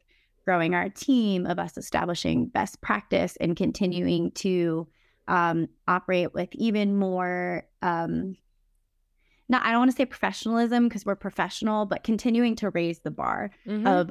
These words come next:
Speaker 1: of what we offer and how we describe our impact. Um, but also I think it, it goes bigger. Like, we,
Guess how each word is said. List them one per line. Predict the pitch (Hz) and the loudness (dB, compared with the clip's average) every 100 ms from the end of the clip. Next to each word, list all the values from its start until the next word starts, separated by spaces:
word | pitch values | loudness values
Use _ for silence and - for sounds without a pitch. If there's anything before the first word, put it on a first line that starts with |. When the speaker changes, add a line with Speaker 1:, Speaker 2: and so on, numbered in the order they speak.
| - | -4
Speaker 1:
of | 190 | -4
what | 180 185 185 | 2 2 2
we | 175 | 0
offer | 170 170 196 180 | 0 -4 -2 -2
and | 185 175 | -2 -2
how | 175 165 | -2 -2
we | 165 | -2
describe | 170 - - 147 127 208 - - | -6 -6 -2 0 0 -4 -6 -2
our | 170 165 165 - _ | 0 0 -2 -6 _
impact. | 165 180 - 269 311 - _ _ _ - | -2 -2 0 0 -2 -8 _ _ _ -2
Um, | 196 190 180 - | 0 2 0 0
but | 208 - | -2 0
also | 175 185 208 | -4 -2 0
I | 196 190 | 0 0
think | 202 190 | -2 -4
it, | 185 - | -4 -2
it | 185 | -2
goes | 123 170 - | -2 -4 -2
bigger. | 160 190 190 190 - | -2 2 2 2 0
Like, | 175 - | -2 -2
we, | 175 190 202 202 190 190 | -4 0 2 2 0 -2